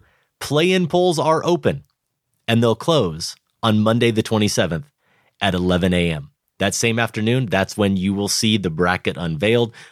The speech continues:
We'll go live, and you'll see the sixty-four films that are in the tournament. You'll see all the matchups, and you can also enter our prediction contest, which we've been doing the past few years.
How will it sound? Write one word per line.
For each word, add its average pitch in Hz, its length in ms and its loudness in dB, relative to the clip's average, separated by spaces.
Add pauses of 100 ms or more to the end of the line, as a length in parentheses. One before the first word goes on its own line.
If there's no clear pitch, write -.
We'll 95 220 2
go 90 200 2
live, 110 500 0 (560)
and 95 520 0 (260)
you'll 92 140 2
see 117 340 2
the 110 120 -2
sixty-four 113 560 0
films 104 320 -2
that 95 100 0
are 87 80 -4
in 107 140 0
the 113 60 2
tournament. 104 420 0
You'll 90 100 -4
see 120 220 0
all 113 100 4
the 107 60 -2
matchups, 104 560 -2 (340)
and 139 160 2
you 143 100 2
can 143 200 -2
also 147 680 0
enter 120 380 0
our 110 100 2
prediction 104 540 0
contest, 95 500 -2
which 92 160 -6
we've 95 160 0
been 92 160 2
doing 98 340 2
the 90 80 0
past 90 380 -2
few 90 220 -4
years. 95 360 0